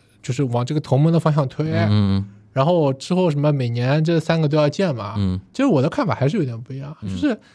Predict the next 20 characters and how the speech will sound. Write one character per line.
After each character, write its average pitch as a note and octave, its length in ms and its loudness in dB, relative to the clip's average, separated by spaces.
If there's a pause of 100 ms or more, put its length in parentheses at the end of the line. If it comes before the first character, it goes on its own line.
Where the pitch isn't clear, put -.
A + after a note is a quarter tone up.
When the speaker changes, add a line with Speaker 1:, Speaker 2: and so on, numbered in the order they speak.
(440)
Speaker 1:
你 C#3 120 4
现 B3+ 100 2
在 F4+ 80 2
尹 C#3 160 4
锡 B2 140 0
悦 G3+ 120 4
说 F#3+ 240 0
你 F#3+ 120 2
每 D#3 120 -2
年 B2+ 120 -2
要 C#3+ 160 0
见， D3+ 180 -4 (180)
那 G3 80 -6
打 C#3 160 -2
个 E3+ 80 2
比 D#3 80 0
方 C#3 160 2
就 D#3 80 0
是 D#3 60 2
你， D3 140 2